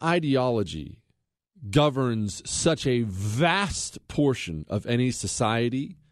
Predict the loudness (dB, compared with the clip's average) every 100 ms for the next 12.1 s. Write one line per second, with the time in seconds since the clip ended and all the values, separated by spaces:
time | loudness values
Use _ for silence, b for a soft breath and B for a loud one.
0 | _ _ _ _ 0 2 4 2 2 0
1 | 0 2 2 2 2 2 2 2 0 -2
2 | 0 4 6 4 4 0 -2 -2 2 2
3 | 2 2 2 2 0 -2 -2 0 2 2
4 | 0 0 -2 -4 -6 -2 -2 -2 -2 -2
5 | 0 0 0 b b -2 0 -2 0 0
6 | 2 -2 -4 -6 0 4 4 2 -2 -6
7 | -8 -10 -2 0 0 -2 -10 -12 -20 _
8 | _ _ _ _ _ 0 2 2 0 0
9 | 0 0 -2 2 2 2 0 0 0 -4
10 | 0 4 4 2 0 2 2 2 0 4
11 | 2 2 -4 -6 -8 -4 -4 -4 -10 -18